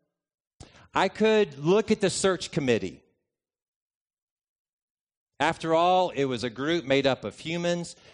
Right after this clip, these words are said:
Humans make mistakes. I could chalk it up to they just made a mistake,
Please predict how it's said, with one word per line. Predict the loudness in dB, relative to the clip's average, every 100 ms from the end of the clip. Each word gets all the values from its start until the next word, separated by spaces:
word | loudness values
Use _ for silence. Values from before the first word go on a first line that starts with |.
| _
Humans | -2 0 2 0 2
make | 2 2
mistakes. | -4 0 0 0 -2 -10 -10 -12 -16 _ _ _ _ _ _ _ _ _ _ _ _ _ _ _ _ _ _ _ _ _ _ _ _
I | -2 0
could | 0
chalk | 2 2 2
it | 2
up | 2 2 -2
to | -2
they | 2 2
just | 0 0
made | 2 2
a |
mistake, | 0 -2 2 2 0 -6